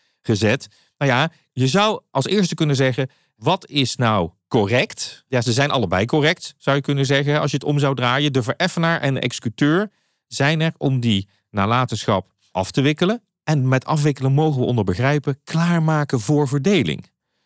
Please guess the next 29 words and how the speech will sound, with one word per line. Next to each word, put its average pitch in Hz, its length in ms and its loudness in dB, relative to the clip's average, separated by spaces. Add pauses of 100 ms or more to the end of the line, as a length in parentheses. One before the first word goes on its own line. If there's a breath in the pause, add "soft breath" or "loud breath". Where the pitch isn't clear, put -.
(240)
Dus 113 380 -2
de 113 160 -2
executeur 123 420 -2
of 160 80 -2
erfenaar 139 440 -2
maken 139 400 0
de 120 100 -2
nalatenschap 120 500 -2
klaar 123 260 0
voor 92 160 -8
verdeling, 120 640 0 (260)
maar 123 240 0
ze 123 100 -2
hebben 139 420 0 (120)
als - 160 -14
uitgangspunt 170 760 -2 (360)
niets 135 600 -2 (180)
met 135 180 0
de 143 80 2
verdeling 117 420 2
te - 80 -2
maken, 92 300 0
want 165 120 -4
die - 160 -6
erfgenamen 151 440 0
gaan 147 80 2
namelijk 107 300 0
zelf - 540 -2 (440)
verdelen. 107 640 -2